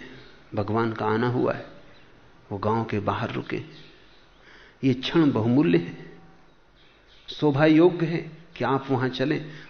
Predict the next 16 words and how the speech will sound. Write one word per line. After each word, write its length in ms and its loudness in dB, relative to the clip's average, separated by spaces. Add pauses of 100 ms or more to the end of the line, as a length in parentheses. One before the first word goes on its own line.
(100)
अजातशत्रु 680 -4
ने 140 0
कहा, 240 -4 (1040)
"कितने 320 2
लोग 260 2
हैं, 360 -4 (680)
कौन-कौन 460 2
आया 260 2
है, 340 -10
क्या 160 -4
प्रयोजन 500 2
है?" 300 -8
सब 300 -10
जैसा 280 -2
राजनीतिज्ञ 640 -2
पूछे, 380 -8